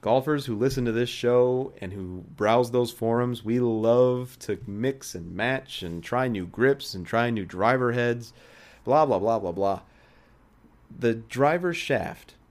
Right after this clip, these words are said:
any, any golf shafts, but specifically the driver shaft, is one of those pieces of your golf equipment that can be switched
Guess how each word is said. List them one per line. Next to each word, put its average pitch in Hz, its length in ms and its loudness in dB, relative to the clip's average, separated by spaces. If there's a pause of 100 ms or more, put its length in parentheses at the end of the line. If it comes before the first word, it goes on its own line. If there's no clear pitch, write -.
(920)
any, 143 260 0
any 131 160 2
golf 60 200 -8
shafts, - 300 -12
but 113 140 -6
specifically 113 800 -2
the 76 60 -6
driver 90 340 -2
shaft, - 420 -16 (520)
is 101 160 -6
one 113 320 0
of 156 120 -4
those 135 200 0
pieces 113 420 -8
of 90 280 -6 (400)
your 120 360 0 (200)
golf 107 200 2
equipment 127 420 -4 (600)
that 101 160 0
can 101 140 -6
be 95 100 -4
switched - 640 -4